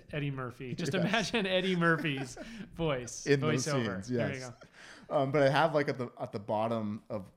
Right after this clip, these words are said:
Speaker 2: these squares in red where there's these narrative poetry, um, blocks there, and they all have, like, this messianic rescuing type language. And it's the,
Speaker 1: Okay.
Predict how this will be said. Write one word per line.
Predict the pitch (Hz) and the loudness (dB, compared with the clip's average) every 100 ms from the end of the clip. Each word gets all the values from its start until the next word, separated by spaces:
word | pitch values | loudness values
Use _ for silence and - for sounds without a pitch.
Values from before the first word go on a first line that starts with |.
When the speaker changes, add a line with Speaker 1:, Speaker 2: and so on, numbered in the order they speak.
| 117 | -10
Speaker 2:
these | 107 98 | -10 -8
squares | - 117 110 98 | -10 -6 -6 -6
in | 95 90 | -8 -6
red | 120 98 85 92 | -4 -4 -6 -10
where | 107 | -10
there's | 104 101 92 | -8 -10 -10
these | 95 87 | -12 -12
narrative | 98 101 107 101 90 | -10 -8 -8 -8 -10
poetry, | - 98 95 - 92 82 78 _ _ _ _ _ _ - | -10 -10 -10 -10 -12 -12 -14 _ _ _ _ _ _ -12
um, | 98 82 80 | -12 -12 -10
blocks | 98 127 135 - | -8 -8 -10 -14
there, | 90 73 78 - _ _ | -14 -14 -16 -20 _ _
and | 113 | -10
they | 110 | -8
all | 107 127 | -4 -4
have, | 139 107 98 | -4 -6 -8
like, | 98 90 | -10 -10
this | 90 82 - | -12 -12 -8
messianic | 110 120 113 104 101 95 - _ _ _ _ | -8 -8 -8 -8 -8 -10 -14 _ _ _ _
rescuing | 95 113 120 - 110 101 98 95 | -6 -6 -6 -10 -6 -6 -6 -6
type | 101 90 | -10 -10
language. | 92 98 92 87 | -10 -8 -8 -10
And | 101 | -10
it's | 110 | -10
the, | 117 | -10
Speaker 1:
Okay. | 117 | -12